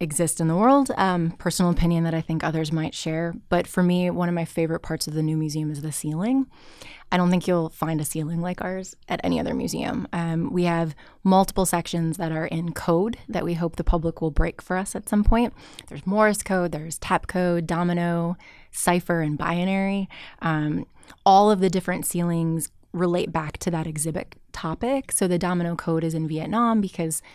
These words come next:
there was the domino theory. Um, we have areas of the museum that are in for-, foreign language because that's a skill that is, you know, highly, highly regarded here at the agency. We need people who can translate and, and watch foreign broadcasts and, and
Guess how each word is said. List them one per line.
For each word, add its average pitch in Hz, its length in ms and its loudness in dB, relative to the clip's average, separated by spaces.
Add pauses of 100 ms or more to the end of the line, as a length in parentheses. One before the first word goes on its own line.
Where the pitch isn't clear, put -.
(140)
there 165 80 -10
was 151 120 -6
the 165 80 -6
domino 170 380 2
theory. 165 520 0 (320)
Um, 151 260 -2
we 175 160 0
have 170 300 0
areas 165 380 0
of 156 100 -2
the 165 80 0
museum 160 380 0
that 156 140 -6
are 156 120 -6
in 196 100 -8
for-, 165 380 -10
foreign 165 260 0
language 196 460 0
because 165 240 -6
that's 160 200 -8
a 170 60 -6
skill 160 380 -2
that 156 100 -4
is, 185 180 -10
you 160 60 -4
know, - 180 -6 (100)
highly, 175 640 -2
highly 165 360 -2
regarded 175 460 -6
here 202 160 -8
at 202 100 -8
the - 100 -6
agency. 214 460 0
We 175 140 0
need 160 160 -2
people 170 240 -2
who 160 120 -2
can 175 200 -4 (400)
translate 175 500 2
and, 160 260 -2
and 160 200 0
watch 175 320 0
foreign 170 340 -2
broadcasts 160 580 -2
and, 170 300 -6
and 170 260 -4